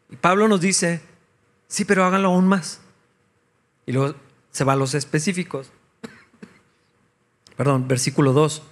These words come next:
"Pues recuerdan lo que les enseñamos por la autoridad del Señor Jesús". Antes de entrar al tema específico, esto es fundamental. A fin de cuentas, todo tiene que ver con la autoridad de Cristo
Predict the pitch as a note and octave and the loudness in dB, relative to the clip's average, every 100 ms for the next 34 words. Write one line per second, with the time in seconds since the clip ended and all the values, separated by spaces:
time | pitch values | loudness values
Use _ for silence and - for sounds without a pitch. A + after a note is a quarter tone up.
0 | _ _ _ _ _ _ _ _ _ _ | _ _ _ _ _ _ _ _ _ _
1 | _ _ _ C#3 D3 E3+ G#3 A3+ E3+ E3 | _ _ _ 0 0 2 2 4 2 0
2 | E3+ - _ - C3+ D3 D3 G3+ G3 G#3 | -6 -18 _ -6 -2 0 0 0 2 2
3 | F3+ E3 E3 - F3 F#3 G#3 G3 E3+ D#3 | 2 2 0 -2 -2 2 0 2 0 2
4 | D3+ D#3 D3+ C3+ B2+ C3+ - - C3+ A2 | 2 -2 -2 -4 -4 -6 -10 -12 -10 -10
5 | - - _ _ - - _ _ _ _ | -12 -20 _ _ -20 -20 _ _ _ _
6 | _ _ _ _ _ _ _ _ C#3 F#3+ | _ _ _ _ _ _ _ _ -2 0
7 | G#3 G3 D#3 D3+ E3+ D#3 E3+ F3+ - D3+ | 2 2 2 2 0 0 0 0 -2 -4
8 | F#3+ F#3 D#3+ D3 D3 - _ _ _ _ | -2 -6 -4 -4 -4 -10 _ _ _ _
9 | _ D#3 E3 E3 E3+ E3 D3+ C#3 C3 D3+ | _ -2 0 0 0 0 2 0 0 0
10 | C3+ A2 - _ _ _ _ _ _ _ | 0 -8 -20 _ _ _ _ _ _ _
11 | _ _ C3+ E3+ F3+ F#3 E3+ F3 F3 E3 | _ _ -4 0 2 2 0 0 0 0
12 | F3+ E3 F3 D#3 E3+ D3 D3+ D3 D3 D3+ | -2 0 0 2 0 0 0 2 2 0
13 | - G3+ F#3 - D3+ D3 C3 | 0 0 0 -2 -2 -2 -6